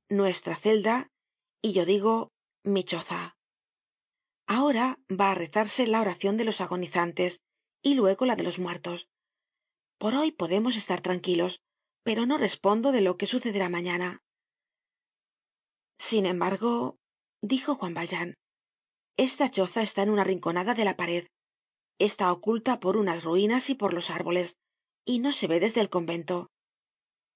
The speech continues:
Y yo añado a eso que las monjas no se acercan aquí nunca. Pues entonces, dijo Juan Valjean.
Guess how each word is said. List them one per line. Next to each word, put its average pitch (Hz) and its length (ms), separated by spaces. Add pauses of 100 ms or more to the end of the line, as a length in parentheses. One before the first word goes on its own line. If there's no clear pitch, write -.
(640)
Y 240 160
yo 285 160
añado 202 360
a 180 80
eso 240 360
que 226 80
las 214 180
monjas 269 480
no 285 140
se 269 100
acercan 214 400
aquí 180 200
nunca. 170 420 (1300)
Pues 196 240
entonces, 202 760 (720)
dijo 262 380
Juan 170 200
Valjean. 170 440